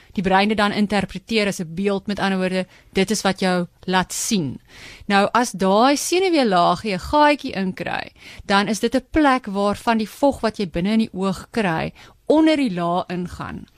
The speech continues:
En as daai laag dan loskom en vog onder hom in het, dan is hy nie meer, eh, in kontak met sy s-, eh, sy bloedvoorsiening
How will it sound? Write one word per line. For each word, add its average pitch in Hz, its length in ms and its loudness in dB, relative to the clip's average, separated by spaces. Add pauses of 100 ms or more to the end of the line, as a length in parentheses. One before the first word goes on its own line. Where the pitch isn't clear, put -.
(260)
En 214 100 0
as 208 120 2
daai 254 320 4
laag 208 360 2
dan 208 320 -2 (240)
loskom 277 720 2
en 190 100 2
vog 285 280 0
onder 269 320 2
hom 226 220 -2
in 269 180 2
het, 226 280 -2 (300)
dan 208 220 2
is 233 100 0
hy 214 140 2
nie 294 120 0
meer, 220 600 2
eh, 190 280 0
in 214 160 -2
kontak 262 640 0 (280)
met 196 120 -8
sy 226 120 -2
s-, - 320 -10
eh, 180 180 2
sy 196 320 0
bloedvoorsiening 180 1000 0